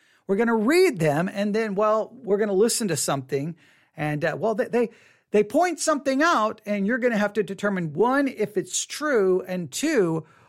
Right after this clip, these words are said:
what is the significance if it is true? All right, here we go. Romans chapter eight, verse one.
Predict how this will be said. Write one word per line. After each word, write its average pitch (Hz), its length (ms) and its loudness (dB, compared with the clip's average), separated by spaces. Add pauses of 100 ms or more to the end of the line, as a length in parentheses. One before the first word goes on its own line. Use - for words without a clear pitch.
(100)
what 226 320 0
is 269 200 -2
the 233 80 0
significance 233 1000 -2
if 220 160 0
it 226 120 4
is 202 320 2
true? - 340 -8
All - 600 -20
right, - 40 -12
here 165 160 -8
we 208 100 0
go. 165 220 -4
Romans 214 400 0
chapter 208 380 0
eight, 185 240 0
verse 147 260 -6
one. 120 240 -12